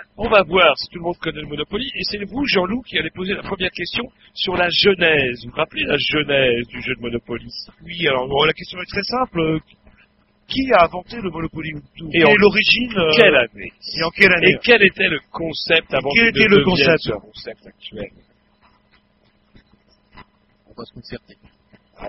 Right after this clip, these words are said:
Speaker 2: non, non, vous ne pouvez pas, vous, le, alors, vous avez le droit
Speaker 1: Mille neuf cent vingt-neuf ?
Speaker 2: Ah,
Speaker 1: Ah,
Speaker 2: non,
Speaker 1: non.
Speaker 2: c'est une grosse connerie, ça.
Speaker 1: Ah, ça, c'est la vieille légende urbaine, hein, qui voudrait que ce soit, euh,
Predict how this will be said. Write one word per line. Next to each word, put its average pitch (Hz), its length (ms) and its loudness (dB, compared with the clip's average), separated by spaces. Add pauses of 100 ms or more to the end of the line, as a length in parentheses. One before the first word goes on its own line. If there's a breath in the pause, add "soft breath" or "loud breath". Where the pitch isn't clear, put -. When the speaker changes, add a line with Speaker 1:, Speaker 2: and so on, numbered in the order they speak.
Speaker 2:
non, 170 280 2
non, 151 220 -8
vous 139 100 -16
ne 139 60 -16
pouvez 147 120 -10
pas, 151 180 -4
vous, 135 160 -12
le, 120 140 -10 (420)
alors, 135 160 4
vous 170 80 0
avez 180 40 4
le - 0 -
droit 180 200 2
Speaker 1:
Mille 202 100 -6
neuf 254 120 -6
cent - 80 -20
vingt-neuf ? - 160 -20 (320)
Speaker 2:
Ah, 175 640 10
Speaker 1:
Ah, 185 80 10
Speaker 2:
non, 175 60 2
Speaker 1:
non. 185 120 8
Speaker 2:
c'est 190 60 -4
une 190 60 -10
grosse 190 180 2
connerie, 196 340 2
ça. 120 100 2
Speaker 1:
Ah, 143 40 4
ça, 202 160 0
c'est 202 140 0
la 165 100 8
vieille 190 220 6
légende 180 380 6
urbaine, 175 360 8
hein, 156 100 6
qui 160 120 -10
voudrait 165 320 4
que - 100 0
ce 156 120 2
soit, 160 640 8
euh, 120 40 8